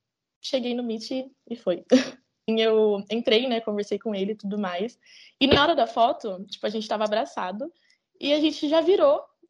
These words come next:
já virou, e o fotógrafo já tava na nossa frente. Falei, "Não, peraí, peraí, que eu tenho ideias, né?" Aí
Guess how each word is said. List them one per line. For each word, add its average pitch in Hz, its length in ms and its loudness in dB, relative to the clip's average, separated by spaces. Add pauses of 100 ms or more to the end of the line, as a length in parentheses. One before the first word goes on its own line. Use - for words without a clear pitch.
já 254 140 -6
virou, 277 240 0
e 294 80 0
o 320 60 -4
fotógrafo 320 360 -4
já 311 80 -2
tava 302 140 -4
na 294 80 -8
nossa 311 180 -12
frente. 294 220 -4
Falei, 285 160 -4
"Não, 381 220 -6
peraí, 269 480 -4 (120)
peraí, 254 300 -4
que 302 80 -8
eu 294 40 -6
tenho 302 280 0 (460)
ideias, 240 480 6
né?" 196 160 -2
Aí - 80 -16